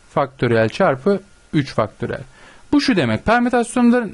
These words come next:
e, beşin üçlüsü ya kombinasyonda. Permütasyonda nasıl yapıyorduk bunu? Permütasyon beşin üçlüsünü. Kısa yoldan göstermişim videoda. Beşi üç defa çarp demek, değil mi? Yani beşi üç defa aç demek daha doğrusu. Yani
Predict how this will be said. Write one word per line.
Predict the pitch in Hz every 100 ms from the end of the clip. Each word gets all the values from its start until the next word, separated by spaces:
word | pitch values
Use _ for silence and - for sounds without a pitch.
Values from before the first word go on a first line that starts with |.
| -
e, | 151 151
beşin | 214 240
üçlüsü | 220 - 269 -
ya | 190 104 -
kombinasyonda. | 156 123 117 107 - 98 95 98 - -
Permütasyonda | - 226 233 240 - 240 254
nasıl | 277 226
yapıyorduk | 143 135 117 -
bunu? | 117 190 -
Permütasyon | 143 135 135 127 135 120
beşin | 120 -
üçlüsünü. | 127 - 135 - 110 202 - - _ - -
Kısa | - 190
yoldan | 143 110 123 160
göstermişim | 127 - 135 131 127 107
videoda. | 104 107 208 - - -
Beşi | 269 262 262
üç | 294 -
defa | 175 277 285
çarp | 233 208 -
demek, | 107 104 -
değil | 277
mi? | 107 -
Yani | 120 113
beşi | 165 180
üç | 247 -
defa | 175 - -
aç | 185 180 -
demek | 107 98 - - - - -
daha | 117 117 101
doğrusu. | 98 90 151
Yani | 180 170 107